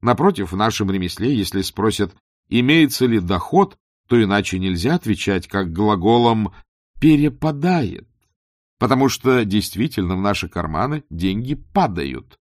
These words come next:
из карманов просителей, как снег на голову.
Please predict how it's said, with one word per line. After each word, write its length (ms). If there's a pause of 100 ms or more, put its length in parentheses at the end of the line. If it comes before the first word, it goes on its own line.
(140)
из 180
карманов 600
просителей, 760 (140)
как 180
снег 220
на 180
голову. 400